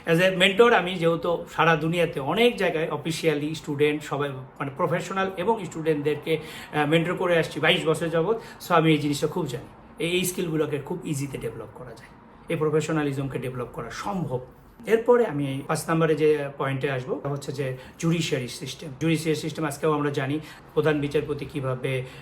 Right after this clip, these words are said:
ফুল কোর্ট ডিক্লেয়ার করে, আহ, সে কিনা ঝামেলা করা কিংবা ultimately, আহ, কু করার চেষ্টা করেছিল। So,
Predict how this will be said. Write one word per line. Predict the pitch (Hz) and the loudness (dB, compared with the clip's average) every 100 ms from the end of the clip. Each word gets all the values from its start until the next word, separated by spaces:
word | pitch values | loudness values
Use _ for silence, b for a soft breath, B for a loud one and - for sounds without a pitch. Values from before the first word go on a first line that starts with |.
| - | -2
ফুল | 156 | -2
কোর্ট | 139 156 147 - 143 | 2 4 4 2 -4
ডিক্লেয়ার | 143 147 143 | -2 0 0
করে, | 131 143 143 | 0 0 -2
আহ, | 143 135 | -4 -6
সে | - 139 131 | -4 -6 -6
কিনা | 131 127 127 | -8 -6 -4
ঝামেলা | 120 151 151 | 0 2 2
করা | 143 135 | 2 -2
কিংবা | - 123 123 127 | -2 -6 -6 -6
ultimately, | 127 131 131 139 135 | -6 -4 -6 -6 -6
আহ, | 131 - - - 135 131 | -6 -10 -16 -10 -6 -4
কু | 156 | -4
করার | 175 160 156 | 2 2 2
চেষ্টা | 156 180 | -2 -2
করেছিল। | 151 151 143 160 180 - B - | 0 0 -2 -4 -8 -10 B -20
So, | - | -16